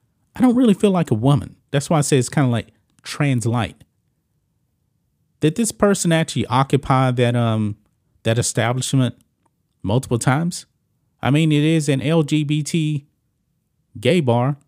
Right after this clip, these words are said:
however you wanna call it. I don't know his motivation. I don't know why he actually did it.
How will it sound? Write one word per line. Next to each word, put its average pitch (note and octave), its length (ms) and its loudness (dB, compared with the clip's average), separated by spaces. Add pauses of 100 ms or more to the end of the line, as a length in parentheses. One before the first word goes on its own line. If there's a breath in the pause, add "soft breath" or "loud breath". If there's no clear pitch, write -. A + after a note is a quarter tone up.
(920)
however C3 220 2
you A#2+ 100 2
wanna G#2 160 0
call E3+ 320 2
it. D#3 200 -4 (1700)
I C3+ 100 0
don't D#3+ 140 4
know E3+ 120 6
his E3+ 140 4
motivation. E3+ 520 2
I A#2+ 40 2
don't D3 100 2
know D#3 80 2
why C#3+ 240 2
he D#3 160 2
actually D#3 240 -4
did F3 160 0
it. - 160 -10